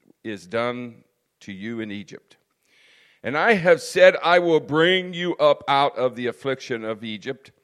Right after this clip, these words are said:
unto the land of the Canaanites and the Hittites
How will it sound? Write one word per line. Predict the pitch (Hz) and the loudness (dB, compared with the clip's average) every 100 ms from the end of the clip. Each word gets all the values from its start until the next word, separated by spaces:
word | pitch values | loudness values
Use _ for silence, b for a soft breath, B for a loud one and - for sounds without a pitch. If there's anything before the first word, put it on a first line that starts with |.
| b b b b b | b b b b b
unto | 120 127 139 131 | -6 -4 -4 -2
the | |
land | 127 131 143 151 139 | 0 -2 -2 -4 -4
of | 120 113 | -6 -6
the | |
Canaanites | - 151 143 123 90 64 - - - - _ _ _ _ _ | -6 -4 -4 -6 -8 -10 -16 -18 -18 -20 _ _ _ _ _
and | 104 117 | -12 -10
the | 107 | -10
Hittites | 104 147 - 123 90 - - | -6 -8 -6 -6 -6 -8 -20